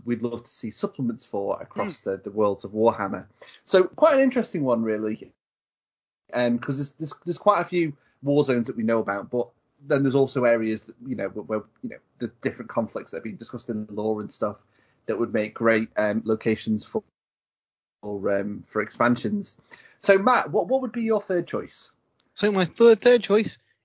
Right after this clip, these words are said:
Speaker 2: is Warzone: The Eye of Terror.
Speaker 1: Mm-hmm, yes.
Speaker 2: You know, I'm a Chaos player at heart, and, uh,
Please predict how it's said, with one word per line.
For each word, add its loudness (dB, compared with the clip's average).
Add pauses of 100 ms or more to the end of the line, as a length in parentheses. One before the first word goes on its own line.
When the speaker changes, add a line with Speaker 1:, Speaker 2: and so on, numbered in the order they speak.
Speaker 2:
is -4
Warzone: 6 (100)
The -4
Eye -2
of -8
Terror. -2 (760)
Speaker 1:
Mm-hmm, 0
yes. -4
Speaker 2:
You -12
know, -6
I'm -10
a -6
Chaos 2
player -8
at -12
heart, -14 (380)
and, -12
uh, -10